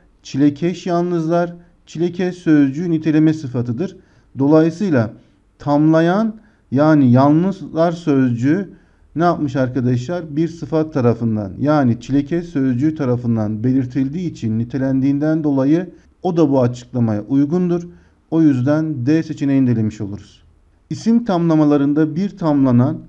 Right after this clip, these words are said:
birden çok tamlayan için kullanılabilir demiş. Tamlanan, hatırlarsanız ikinci sözcüktü.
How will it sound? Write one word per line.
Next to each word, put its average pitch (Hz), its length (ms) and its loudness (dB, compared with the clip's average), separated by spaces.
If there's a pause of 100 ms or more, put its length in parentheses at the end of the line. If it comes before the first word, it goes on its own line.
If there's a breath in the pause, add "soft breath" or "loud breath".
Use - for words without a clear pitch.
(460 soft breath)
birden 139 600 0
çok 165 400 -4
tamlayan 156 580 2
için 180 400 -6
kullanılabilir 151 920 0
demiş. 101 380 -6 (680)
Tamlanan, 185 720 -2 (520)
hatırlarsanız 165 920 -2
ikinci 147 400 -2
sözcüktü. 185 840 -6